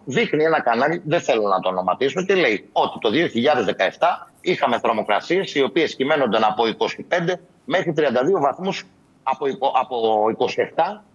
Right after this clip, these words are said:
μέχρι τριάντα εφτά βαθμούς Κελσίου. Από πίσω το φόντο της Ευρώπης ήταν πράσινο. Τώρα βλέπω το ίδιο φόντο, η Ευρώπη πάλι, όπου οι θερμοκρασίες είναι από είκοσι πέντε μέχρι τριάντα δύο.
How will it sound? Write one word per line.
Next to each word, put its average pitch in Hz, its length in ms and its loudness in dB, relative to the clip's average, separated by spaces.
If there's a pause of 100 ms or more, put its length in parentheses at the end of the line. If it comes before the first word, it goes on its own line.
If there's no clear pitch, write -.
μέχρι 175 400 0
τριάντα 135 280 0
εφτά 196 220 0
βαθμούς 170 320 -2
Κελσίου. 139 480 -2 (180)
Από - 240 0
πίσω 220 240 0
το 180 100 2
φόντο 196 300 0
της - 140 -10
Ευρώπης 156 320 0
ήταν 180 180 0
πράσινο. 139 520 -4 (580)
Τώρα 240 320 0 (140)
βλέπω 208 340 2
το 180 120 2
ίδιο 208 280 0
φόντο, 127 520 -2 (100)
η 127 100 0
Ευρώπη 117 380 0
πάλι, 110 420 -4 (200)
όπου 156 220 0
οι 156 40 -4
θερμοκρασίες 160 640 -2
είναι 247 120 2
από 214 160 0
είκοσι 165 240 -2
πέντε 220 240 2
μέχρι 233 180 -2
τριάντα 202 360 0
δύο. 185 340 0